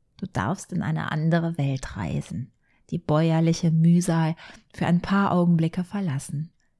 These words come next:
Dann nämlich, wenn die Mutter ausnahmsweise ihre Stimme erhebt und zu erzählen beginnt.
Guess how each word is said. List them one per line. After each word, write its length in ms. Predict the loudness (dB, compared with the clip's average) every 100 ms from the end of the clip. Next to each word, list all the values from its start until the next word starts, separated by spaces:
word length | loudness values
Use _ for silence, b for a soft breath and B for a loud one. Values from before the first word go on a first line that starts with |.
| _ _ _ _ -2
Dann 220 | 2 2
nämlich, 540 | 2 2 0 -4 -10 _ _ _ -2
wenn 140 | 0
die 100 | 2
Mutter 480 | 0 -2 -4 -8 -4
ausnahmsweise 1080 | -6 -6 -4 -4 -4 -8 -8 -6 -10 -10 -12
ihre 300 | -6 -4 -2
Stimme 520 | -4 2 4 4 4
erhebt 800 | 0 2 2 2 -4 -16 -20 -20 _
und 140 | -4 -4
zu 140 | -4
erzählen 600 | -6 -4 -2 -2 -2 -6
beginnt. 680 | -8 -10 -10 -12 -16 -20